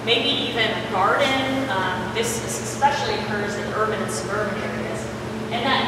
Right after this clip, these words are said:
many of these pollinators are finding their way to that newly reconstructed prairie. However, there's a ton of variability in both the life history traits of these pollinators and in the landscapes in which these reconstructed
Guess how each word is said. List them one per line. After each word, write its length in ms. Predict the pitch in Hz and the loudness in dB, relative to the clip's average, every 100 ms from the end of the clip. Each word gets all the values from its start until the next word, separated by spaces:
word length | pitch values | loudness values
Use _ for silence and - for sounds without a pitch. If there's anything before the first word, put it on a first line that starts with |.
| 269 | 2
many 160 | 285 - | 0 0
of 80 | - | -2
these 180 | - - | -2 -2
pollinators 400 | 262 262 247 220 220 | -2 0 0 0 4
are 260 | - - - - | 6 6 4 2
finding 460 | - 277 269 269 | 2 2 2 2
their 180 | 226 220 196 | 2 2 2
way 400 | 233 269 214 202 | 2 2 2 2
to 300 | - - - | 0 -2 4
that 320 | 247 226 220 | 6 6 4
newly 260 | 233 247 240 214 | 2 2 2 2
reconstructed 800 | 220 220 220 214 202 202 - - - | 0 0 -2 -2 0 0 0 -4 -2
prairie. 440 | 196 185 - - 554 - - - - - - - | 0 2 2 0 -2 -4 -4 -6 -6 -6 -6 -2
However, 720 | 262 302 349 240 226 220 220 226 - - | 2 8 8 8 4 2 0 -2 -4 -2
there's 200 | 240 254 | 0 2
a 220 | 233 - - | 0 0 0
ton 140 | 339 381 | 2 2
of 80 | 359 | 2
variability 880 | 254 254 269 285 226 214 214 - 180 - 214 | 4 6 6 4 2 2 2 2 0 -2 -2
in 120 | 226 220 | 0 2
both 220 | 233 214 208 214 | 4 2 0 0
the 60 | 214 202 | 0 4
life 260 | 208 285 - - | 6 6 4 2
history 360 | - - - - - | 0 0 0 -2 0
traits 320 | 311 311 302 | 2 2 2
of 100 | 233 | 0
these 180 | 214 - - | 0 -2 0
pollinators 640 | 202 190 190 185 - - - - - - - - | 0 2 0 0 -2 -2 -2 -4 -4 -6 -6 0
and 400 | 277 359 262 - - | 2 4 4 2 2
in 120 | 233 | 2
the 160 | 233 226 | 4 4
landscapes 720 | 254 294 359 - 247 226 - | 4 4 2 2 4 2 2
in 180 | 220 214 | 0 2
which 240 | 226 220 | 2 2
these 220 | 220 214 208 | 0 -2 -2
reconstructed 680 | 254 - - - - - | -2 -2 -4 4 4 4